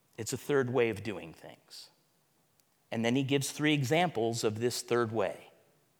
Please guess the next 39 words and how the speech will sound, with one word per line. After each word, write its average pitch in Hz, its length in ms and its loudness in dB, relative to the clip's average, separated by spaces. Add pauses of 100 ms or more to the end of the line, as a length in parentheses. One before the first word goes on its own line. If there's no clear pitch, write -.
(160)
And 110 80 -2
the 110 60 -2
first 120 300 0
is 110 140 -4
there 98 180 2
on 127 120 2
the 151 80 2
screen. 117 500 -2 (300)
Jesus 113 300 -2
says, 117 200 0
"If 113 80 -2
someone 113 320 0
strikes 131 600 6
you 160 120 4
on 165 120 10
the 180 100 4
right 202 300 8
cheek, - 500 -8 (680)
turn 117 240 0
to 107 60 -4
him 107 140 -6
the 92 140 -4
other 87 200 -4
also." - 540 0 (1000)
Again, 127 260 10
this 139 180 2
does 113 240 0
not 147 280 12
mean 131 220 6
if 123 80 2
someone 131 400 6
punches 151 480 8
you 143 140 8
on 127 160 10
one 160 160 12
side 120 260 12
of 104 80 2
your 107 140 2
face, 107 420 0